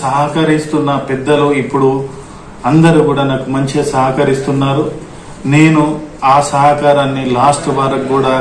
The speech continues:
కొనసాగిస్తాను. నాకు ఈ బాధ్యతలు ఇచ్చిన దాని వెంటనే నేను అందరినీ కూడా కలవడం జరుగుతుంది,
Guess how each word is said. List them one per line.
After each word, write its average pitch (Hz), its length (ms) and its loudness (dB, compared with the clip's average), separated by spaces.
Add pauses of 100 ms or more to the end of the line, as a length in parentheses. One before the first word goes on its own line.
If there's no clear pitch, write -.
కొనసాగిస్తాను. 139 920 0 (880)
నాకు 151 300 2 (260)
ఈ - 20 -2 (200)
బాధ్యతలు 147 500 2 (840)
ఇచ్చిన 175 360 4 (400)
దాని 156 280 4 (160)
వెంటనే 160 440 2 (120)
నేను 143 260 0
అందరినీ 156 400 2 (120)
కూడా 135 180 0 (220)
కలవడం 135 380 2 (100)
జరుగుతుంది, 139 540 0